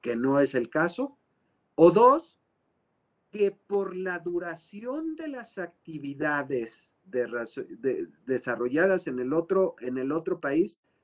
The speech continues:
puede haber un elemento de, de sujeción, de acuerdo con la legislación interna. Pero fuera de eso, no hay manera de que el país fuente tenga la posibilidad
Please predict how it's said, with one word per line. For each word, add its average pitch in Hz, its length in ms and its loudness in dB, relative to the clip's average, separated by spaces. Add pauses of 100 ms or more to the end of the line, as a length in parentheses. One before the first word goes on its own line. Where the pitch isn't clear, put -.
(200)
puede 220 280 2
haber 190 260 0
un 185 160 0
elemento 160 920 -2
de, 120 460 -6
de 120 160 -10
sujeción, 117 880 -6
de 104 100 -8
acuerdo 120 400 -2
con 107 140 -8
la 104 100 -10
legislación 95 500 -16
interna. 90 360 -14 (480)
Pero 185 240 12
fuera 285 440 -2
de 208 140 0
eso, 208 420 -6
no 180 240 0
hay 202 160 -2
manera 170 640 -4 (300)
de 123 300 -6
que 135 320 -4 (260)
el 127 240 -4
país 151 540 -6
fuente 156 640 -4 (480)
tenga 180 680 0
la 127 320 -8
posibilidad 120 1000 -6